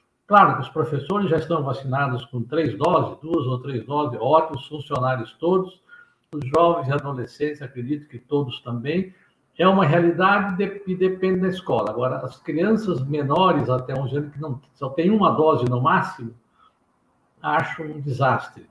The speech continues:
E mesmo as, a, os jovens, como nós temos uma parcela da população, idosa inclusive, que não tomou a segunda dose, mesmo em São Paulo, que é um dos estados com maior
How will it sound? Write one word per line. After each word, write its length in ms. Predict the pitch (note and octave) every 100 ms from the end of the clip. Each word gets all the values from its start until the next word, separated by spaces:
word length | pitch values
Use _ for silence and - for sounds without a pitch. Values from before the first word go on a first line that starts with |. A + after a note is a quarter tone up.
| _ _ -
E 140 | D3+ F3
mesmo 340 | B3+ C#4 A#3
as, 140 | F3 A#2+
a, 340 | D#3 D#3 C#3 C3
os 160 | A2+ A2+
jovens, 420 | F3 G3+ C#3 -
como 260 | G#3 A#3+
nós 240 | A#3 G3+ -
temos 260 | F3+ F3 C#3
uma 200 | E3+ E3+
parcela 600 | D#3 B2+ - E3 D3+ C#3+
da 100 | D3
população, 760 | D#3 D#3 D#3 B2+ - A#2 A2+ _ _ _ -
idosa 600 | F3 A#2+ D#3+ F3+ F#3 G3
inclusive, 600 | F3+ G3 F3+ C#3 B2+ A2+
que 120 | -
não 320 | B2 E3+ B3 A#3+
tomou 320 | G#3 E3 F3
a 160 | F3+
segunda 420 | - C#3+ D3+ C#3+ B2
dose, 400 | A2+ B2+ - _ _ _ _ _
mesmo 500 | D3+ F#3+ A#3+ A#3+ A3+
em 60 | G#3+
São 240 | G3+ E3+
Paulo, 380 | - E3+ F#3+ F#3
que 180 | F3+ - -
é 80 | C#3+
um 120 | D3+
dos 180 | C#3 C3+
estados 480 | - D#3 D#3 D#3
com 140 | D3 D3
maior 680 | C3 B2 C#3+ D#3+ E3 -